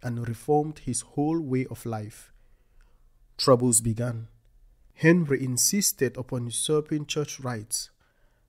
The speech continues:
at one time supposing some conciliatory action possible.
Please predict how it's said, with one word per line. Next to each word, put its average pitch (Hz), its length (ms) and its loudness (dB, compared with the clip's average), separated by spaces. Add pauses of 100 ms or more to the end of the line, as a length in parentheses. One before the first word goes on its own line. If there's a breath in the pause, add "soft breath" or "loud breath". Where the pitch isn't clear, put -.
(160)
at 131 300 0
one 147 240 0
time 127 500 -2 (100)
supposing 151 680 0
some 143 400 2
conciliatory 131 880 -2
action 143 400 -4
possible. 123 680 -4